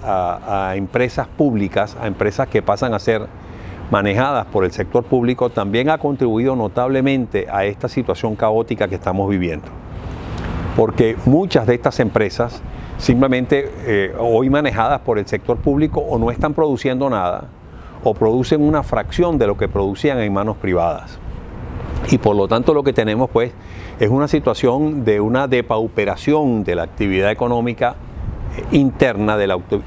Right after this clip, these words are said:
de la actividad productiva interna, tanto privada como pública. Y en consecuencia,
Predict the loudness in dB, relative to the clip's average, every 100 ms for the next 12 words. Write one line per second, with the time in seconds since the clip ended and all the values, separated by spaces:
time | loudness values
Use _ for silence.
0 | -2 2 2 2 2 2 0 2 2 2
1 | 0 0 2 2 2 2 0 0 0 -2
2 | 0 0 0 0 0 2 2 2 0 -2
3 | -2 -2 2 2 2 -2 -6 -14 -14 -12
4 | -10 -6 -4 0 2 2 2 2 2 2
5 | 2 4 2 2